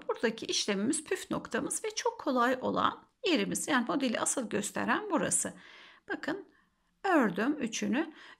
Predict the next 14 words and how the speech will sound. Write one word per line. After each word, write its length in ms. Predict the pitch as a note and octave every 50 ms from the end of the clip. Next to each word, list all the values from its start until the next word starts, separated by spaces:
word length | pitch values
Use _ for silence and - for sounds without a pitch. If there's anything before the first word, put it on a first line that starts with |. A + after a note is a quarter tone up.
| _ -
Üçünü 300 | F#4+ - - A4 G#4 G#4
ördükten 720 | F#4+ F4+ E4+ D#4 D#4 D4 C#4 C#4 - - D4 D4 D4 D4+
sonra 460 | D4+ D4+ - G3+ G3 G3 F#3 G3 G#3+
şu 180 | A#3+ - - E4+
şekilde 640 | - - - G#3+ - - G3+ G3+ F3+ - - - _ _ _ _ - -
bakın 260 | A3 G3 - - - -
üçünü 360 | D#4+ D#4 - - A3+ A3+ - -
ördüğüm 440 | G3+ G3+ G3 F3 F3 G#3 G#3+ - -
ilmeğim. 640 | G#3 G3+ - - - - G3+ A3 C4 - B4 - - _ _ _ - _ _ _ _ _ _ _ _
Şişime 460 | - - - G#4 - - D4 C4+ C#4
ikiyi 420 | - - D4+ D4+ - C#4 B3+ - -
alıyorum. 600 | - A#3 A3 G#3+ G3 G#3 - G3+ B3 - - - - -
Üçüncüyü 580 | - F#4 - - B3 G3+ G3 G3+ B3+ F4+ G#4 G#4
boşaltıyorum. 760 | A#3 G#3 G3+ - - - B1 - - - - - F3 - -